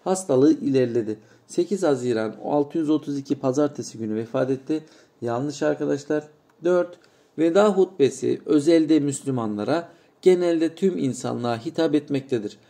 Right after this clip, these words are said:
Adalet ve eşitlik temeline dayanmaktadır. Evet, bu da doğru.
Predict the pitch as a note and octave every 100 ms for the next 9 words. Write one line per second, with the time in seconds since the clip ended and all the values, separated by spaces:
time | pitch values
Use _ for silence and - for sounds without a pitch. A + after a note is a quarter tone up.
0 | _ _ - D3 E3+ F#3 G3 G3 - C#3
1 | - C#3+ F#3 F#3+ - C#3 A#2+ B2+ D#3+ C3
2 | B2 A#2+ G#2+ - G#2+ G#2 - C3+ A#2 -
3 | A#2+ B2+ B2+ D3 C#3+ D#3